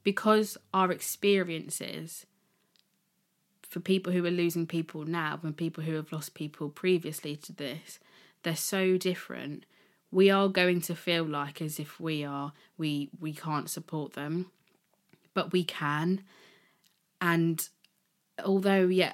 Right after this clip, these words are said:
at the end of the day, all of our stories are completely different. So we can still support these people. Yes, they, they're not going to have the same,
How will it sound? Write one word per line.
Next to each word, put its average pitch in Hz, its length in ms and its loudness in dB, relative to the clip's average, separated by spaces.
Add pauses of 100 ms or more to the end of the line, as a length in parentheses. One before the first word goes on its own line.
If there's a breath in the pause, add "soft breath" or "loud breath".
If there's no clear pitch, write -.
at 180 140 2
the 220 80 2
end 240 100 6
of 208 60 2
the 185 60 2
day, 160 440 2
all 214 220 4
of 190 120 4
our 185 120 2
stories 160 500 2
are 151 80 -4
completely 160 440 -2
different. - 540 -6 (1200 loud breath)
So 170 560 0 (260)
we 190 180 2
can 190 220 2
still 202 320 2
support 190 360 -4
these 180 140 -4
people. 165 540 -4
Yes, 190 440 0
they, 180 320 -2
they're 180 180 -4
not 180 220 0
going 170 220 0
to 170 100 -6
have 165 380 2
the - 80 -12
same, 165 460 -4